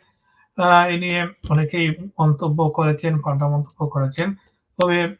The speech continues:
বর্তমানে এনএইচএস এর যে, আহ, রোগীর ওয়েটিং লিস্ট, সেটা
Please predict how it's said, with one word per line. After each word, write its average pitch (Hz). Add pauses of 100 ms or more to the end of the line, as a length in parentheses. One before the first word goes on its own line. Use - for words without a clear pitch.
বর্তমানে 170
এনএইচএস 160
এর 170 (200)
যে, 147 (400)
আহ, 131 (920)
রোগীর 151 (300)
ওয়েটিং 175
লিস্ট, 139
সেটা 147